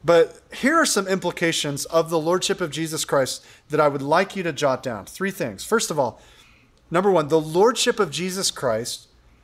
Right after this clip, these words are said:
brings elevation of status, dignity, and worth.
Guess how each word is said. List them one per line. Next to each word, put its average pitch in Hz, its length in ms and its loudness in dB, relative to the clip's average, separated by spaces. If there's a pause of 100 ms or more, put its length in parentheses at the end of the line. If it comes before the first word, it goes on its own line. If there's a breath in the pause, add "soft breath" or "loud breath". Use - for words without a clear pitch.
(160)
brings 165 360 0 (120)
elevation 185 840 4
of - 180 -2
status, 196 720 0
dignity, 151 680 -4 (340 soft breath)
and 123 180 -6
worth. 98 420 -8